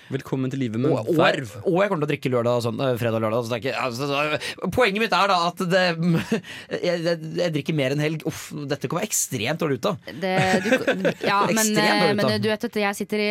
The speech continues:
Speaker 3: ja, vi sitter i samme kano, du
Speaker 2: Ja,
Speaker 3: og
Speaker 2: det er
Speaker 3: jeg.
Speaker 2: sant, men det er sant. Men, men det er jeg som sier det høyt om meg selv her. I hvert fall, jeg drar
Speaker 3: Ja.
Speaker 2: ikke dere under bussen, da.
Speaker 1: Jeg har tatt
Speaker 3: Nei.
Speaker 1: en kanonpause, bare.
Speaker 2: Ja.
Speaker 1: Jeg kommer tilbake.
Speaker 2: Men
Speaker 3: Ja, men det er bra.
Speaker 2: det, jeg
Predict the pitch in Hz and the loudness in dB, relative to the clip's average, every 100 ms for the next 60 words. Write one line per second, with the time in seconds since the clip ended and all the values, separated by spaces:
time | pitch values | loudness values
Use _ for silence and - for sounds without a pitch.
0 | 214 214 208 190 - - 214 220 202 196 | 0 0 -2 -4 -4 -4 -2 -2 -2 0
1 | 165 180 - - 131 127 110 107 107 120 | 0 -2 -2 0 2 2 2 0 -2 -2
2 | 123 123 123 147 151 143 151 143 143 131 | -2 -4 -2 -2 -2 -2 -2 0 2 0
3 | 110 147 135 147 120 117 139 131 120 - | 0 -2 -2 0 -2 0 -2 -2 -4 -2
4 | 113 101 143 - - - - - - 147 | 0 0 -2 -6 -18 -20 -20 -10 -4 0
5 | 170 165 147 165 170 120 131 120 156 127 | 2 4 4 4 4 2 0 -2 -2 -6
6 | - 131 175 175 180 147 113 110 110 104 | -4 -2 0 0 0 -2 -2 -2 -4 -4
7 | 127 117 139 - _ - 104 - 127 135 | -4 -2 -4 -8 _ -8 -6 -4 -4 -4
8 | 143 113 - 120 - 165 170 165 165 165 | -2 -4 -6 -12 -4 0 0 0 -2 -6
9 | 160 - _ _ _ 160 123 160 165 170 | -10 -16 _ _ _ -6 0 2 2 2
10 | 175 _ _ - - - 165 160 | 0 _ _ -20 -16 -6 -2 0